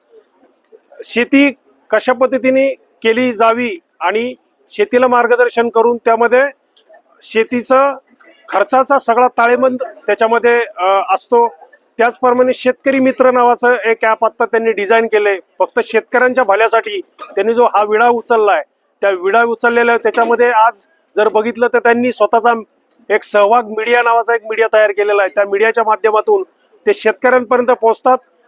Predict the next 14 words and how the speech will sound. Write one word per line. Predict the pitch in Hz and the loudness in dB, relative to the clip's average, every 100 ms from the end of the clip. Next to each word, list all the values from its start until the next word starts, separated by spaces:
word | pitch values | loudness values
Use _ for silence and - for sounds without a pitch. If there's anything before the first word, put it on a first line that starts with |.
| - | -6
आणि | 180 208 | -4 -4
शेतकऱ्यांच्या | - 220 262 247 247 247 254 254 - - - 262 | -4 -4 0 0 0 2 0 0 -4 -20 -20 -20
ग्रामीण | - - 196 220 262 269 | -18 -4 0 2 0 2
भागातल्या | 233 240 233 240 | 2 2 -2 -2
ज्या | 240 | 0
काय | 254 247 247 | 0 0 -2
अडचणी | 156 185 - 247 | -4 -4 -2 0
आहेत, | 240 208 202 190 _ | 2 2 0 -4 _
त्यामध्ये | 196 208 220 | -4 -2 0
आज | 220 220 220 | 0 0 0
जर | 226 | 0
बघितलं | 220 214 220 226 | 2 -2 -2 -2
तर | 226 220 | 0 0
महाराष्ट्रामध्ये | 202 196 214 - 233 226 240 | 2 0 0 -2 -2 0 0